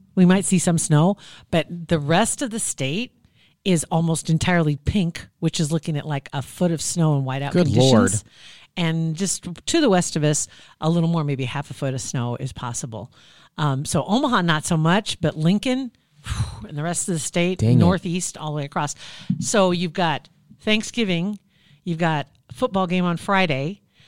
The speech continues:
Speaker 1: holiday travel. So get, hit the Hy-Vee early.
Speaker 2: Do it.
Speaker 1: Or
Speaker 2: Yeah.
Speaker 1: wherever it is that you're gonna go. But yeah, we always do our Thanksgiving, as we'll probably talk about this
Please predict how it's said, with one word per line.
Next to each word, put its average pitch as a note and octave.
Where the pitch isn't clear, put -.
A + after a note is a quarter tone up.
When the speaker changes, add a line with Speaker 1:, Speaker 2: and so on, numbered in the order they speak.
Speaker 1:
holiday G3+
travel. E3
So -
get, D#3+
hit -
the D4
Hy-Vee G3+
early. D3+
Speaker 2:
Do D#3
it. A2+
Speaker 1:
Or F#3
Speaker 2:
Yeah. C3+
Speaker 1:
wherever F3+
it D#3+
is D#3+
that E3
you're C#3+
gonna D#3
go. E3
But G3
yeah, A#3
we B3
always C4+
do G#3+
our G3
Thanksgiving, F#3
as F3
we'll E3
probably F3
talk E3+
about C#3
this -